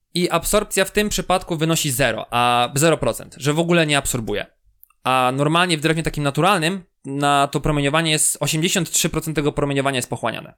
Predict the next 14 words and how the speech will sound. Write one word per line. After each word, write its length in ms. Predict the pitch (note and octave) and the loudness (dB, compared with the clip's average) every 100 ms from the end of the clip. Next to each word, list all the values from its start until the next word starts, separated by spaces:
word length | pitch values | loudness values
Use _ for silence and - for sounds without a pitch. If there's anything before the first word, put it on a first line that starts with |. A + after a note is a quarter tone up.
| _ _ _ | _ _ _
przez, 260 | - A2+ - | -6 -4 -2
przez 180 | A#2+ A2 | -2 -2
drewno. 360 | G#2 E2 - _ | -4 -6 -14 _
Więc 320 | - C#3+ - - | -4 0 0 2
jest 260 | D#3+ E3 | 2 2
to 240 | - D#3 - | 2 2 2
ogromny, 680 | D3 D#3 D#3 D3 C#3+ C#3 | 2 2 2 2 2 2
ogromny 360 | B2+ C#3 C3 B2+ | 2 2 0 -2
postęp. 400 | B2 B2 G#3+ C4 - - - - - _ _ _ _ _ - | -2 0 0 -2 -8 -20 -20 -20 -20 _ _ _ _ _ -2
Samo 220 | G#3 G#3 | 0 2
drewno 360 | G3 G#3 G3 F#3 | 2 2 2 2
jest, 560 | F3 E3 E3 - - | 4 4 2 -2 -2
y, 640 | D3+ D3 C#3 C#3 C3+ C3 C3+ _ _ _ _ _ - | 2 4 4 4 2 0 -8 _ _ _ _ _ -6
twardsze, 600 | - F3 - - A#3+ | 0 0 0 -2 -2